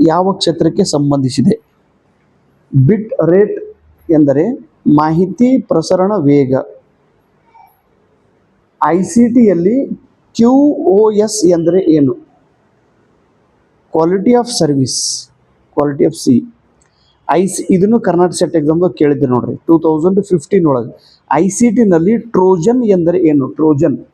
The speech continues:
ಟ್ರೋಜನ್ ಎಂದರೆ ಹಾನಿಕಾರಕ ತಂತ್ರಾಂಶಗಳು ಅವಿಭಜಿತವಾಗಿ ನುಸುಳಿಸುವ ವಿಧಾನ.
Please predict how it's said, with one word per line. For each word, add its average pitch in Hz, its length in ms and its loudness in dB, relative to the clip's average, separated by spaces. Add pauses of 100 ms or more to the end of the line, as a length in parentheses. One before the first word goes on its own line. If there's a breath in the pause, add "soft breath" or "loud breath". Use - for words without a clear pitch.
(680)
ಟ್ರೋಜನ್ 175 440 2
ಎಂದರೆ 170 600 -2 (840)
ಹಾನಿಕಾರಕ 202 800 -2 (1160)
ತಂತ್ರಾಂಶಗಳು 185 960 0 (720)
ಅವಿಭಜಿತವಾಗಿ 185 1300 2 (640)
ನುಸುಳಿಸುವ 196 880 2
ವಿಧಾನ. 143 340 0